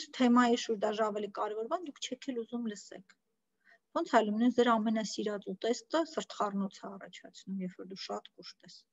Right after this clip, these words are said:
Գովազդի առումով ռուսները այս ամեն ինչ անվանել են էֆեկտ տյոտի այսի, որտեվ այդ ասի գովազդը այնքան էր զզվցրել մարդկանց, որ իրանք, երբ որ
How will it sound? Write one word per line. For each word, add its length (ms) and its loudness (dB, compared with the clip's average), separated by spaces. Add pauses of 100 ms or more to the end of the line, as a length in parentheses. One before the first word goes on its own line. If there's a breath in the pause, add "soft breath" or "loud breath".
(1700)
Գովազդի 580 10
առումով 480 6
ռուսները 420 4
այս 220 -6
ամեն 240 0
ինչ 80 0 (100)
անվանել 480 2
են 120 2 (100)
էֆեկտ 400 0
տյոտի 320 0
այսի, 360 -6 (680 soft breath)
որտեվ 360 4
այդ 100 2 (180)
ասի 220 -2 (100)
գովազդը 440 8
այնքան 400 0
էր 180 -6
զզվցրել 640 -4
մարդկանց, 520 -4
որ 140 0
իրանք, 240 0
երբ 100 -2
որ 80 -2